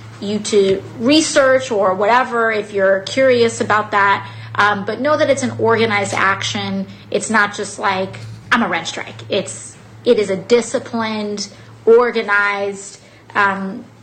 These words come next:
action and, uh, to, with, you know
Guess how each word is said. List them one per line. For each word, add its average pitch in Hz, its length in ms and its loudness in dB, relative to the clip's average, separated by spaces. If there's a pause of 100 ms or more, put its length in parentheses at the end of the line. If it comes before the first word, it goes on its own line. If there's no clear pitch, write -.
(480)
action 208 640 -2
and, 196 360 -6 (180)
uh, 196 260 0
to, 202 340 -2 (120)
with, 202 340 0
you 240 100 0
know 185 240 -2